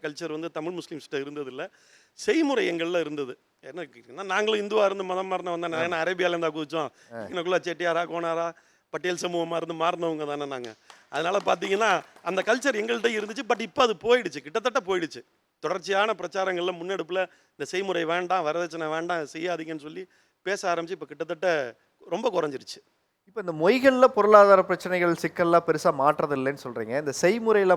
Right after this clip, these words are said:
Speaker 2: மாட்டிக்கிறாங்கன்னு ஒண்ணு, ஒண்ணு சொல்றோம் இல்லையா? ஏன்னா அதுக்கு தான் கடன் வாங்கி நிறைய பேர் மாட்டிக்கிறாங்கன்னு சொல்லிட்டு. இவங்களுடைய பெரிய
Speaker 1: கடன் மட்டும்
Speaker 2: குற்றச்சாட்டாவே
Speaker 1: இல்ல,
Speaker 2: வந்து
Speaker 1: கடனை கௌரவ பிரச்சனை,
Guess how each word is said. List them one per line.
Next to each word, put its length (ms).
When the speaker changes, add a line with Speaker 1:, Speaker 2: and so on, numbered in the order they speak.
Speaker 2:
மாட்டிக்கிறாங்கன்னு 800
ஒண்ணு, 220
ஒண்ணு 200
சொல்றோம் 220
இல்லையா? 180
ஏன்னா 240
அதுக்கு 200
தான் 180
கடன் 220
வாங்கி 200
நிறைய 200
பேர் 120
மாட்டிக்கிறாங்கன்னு 540
சொல்லிட்டு. 260
இவங்களுடைய 460
பெரிய 200
Speaker 1:
கடன் 100
மட்டும் 140
Speaker 2:
குற்றச்சாட்டாவே 380
Speaker 1:
இல்ல, 100
Speaker 2:
வந்து 160
Speaker 1:
கடனை 240
கௌரவ 380
பிரச்சனை, 320